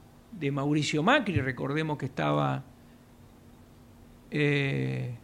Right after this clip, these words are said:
como funcionario Sturzenegger. Luego el propio Toto Caputo no, este, no hizo más que seguir para adelante con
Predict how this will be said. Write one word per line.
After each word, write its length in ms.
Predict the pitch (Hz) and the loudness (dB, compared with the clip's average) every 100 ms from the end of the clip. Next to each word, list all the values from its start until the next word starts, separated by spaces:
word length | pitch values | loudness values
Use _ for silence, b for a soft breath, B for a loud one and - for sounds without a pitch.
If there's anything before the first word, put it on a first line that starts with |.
| - | -8
como 240 | - 151 139 | 0 2 4
funcionario 840 | 151 143 - 151 160 156 151 147 | 2 2 2 2 4 4 4 4
Sturzenegger. 920 | 120 143 123 - 160 226 208 185 185 - - - - - - - - - - - | 0 -4 -4 0 4 4 6 4 0 -6 -20 -20 -20 -20 -20 -20 -20 -20 -16 4
Luego 680 | 165 196 202 190 185 180 - - - - - | 12 12 12 12 8 4 -8 -20 -20 -6 2
el 180 | 147 | 2
propio 500 | 131 156 156 151 143 | 4 4 4 4 2
Toto 460 | 135 143 147 - 139 | 4 0 0 -4 -4
Caputo 640 | 139 131 165 160 156 156 - b b b - | -2 0 0 2 0 -2 -4 b b b -14
no, 600 | 165 147 151 160 156 175 240 - - - - | -4 2 4 6 4 2 -8 -20 -20 -16 -4
este, 1040 | 143 131 - - 69 67 143 135 135 135 165 - - - | -2 -2 -4 -2 0 0 -2 -4 -6 -8 -10 -14 -12 0
no 200 | 156 170 | 4 6
hizo 220 | 156 160 | 6 4
más 220 | 156 170 | 6 4
que 360 | 170 165 196 - - - - | 4 4 4 0 -18 -20 -14
seguir 460 | - - 156 180 170 | -2 4 6 6 6
para 180 | 160 151 | 6 6
adelante 640 | 147 175 202 196 170 147 | 6 6 6 4 0 0
con 420 | 156 165 180 180 | 2 4 2 -4